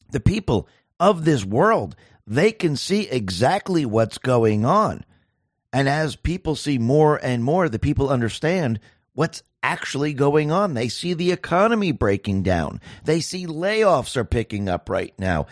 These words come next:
And I do believe that Trump just let us know what their strategy is. They're going to prop up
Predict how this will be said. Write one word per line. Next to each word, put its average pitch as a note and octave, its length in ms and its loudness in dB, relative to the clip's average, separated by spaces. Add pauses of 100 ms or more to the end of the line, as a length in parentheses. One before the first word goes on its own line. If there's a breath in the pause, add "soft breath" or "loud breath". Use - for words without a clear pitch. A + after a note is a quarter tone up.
(220 loud breath)
And B2+ 100 0
I D3+ 80 -2
do F3+ 180 -2
believe E3+ 320 -2
that B2+ 140 -6
Trump D#3 340 -2
just C3 200 -8
let C3 220 -2
us B2 240 -6
know C3+ 420 2 (260 loud breath)
what C#3 340 -2
their D3 180 2
strategy C#3+ 680 0
is. D#3+ 320 0 (360 soft breath)
They're C#3 400 2
going C#3+ 520 2
to G#2+ 220 -2
prop A2 580 -2
up C#3 300 0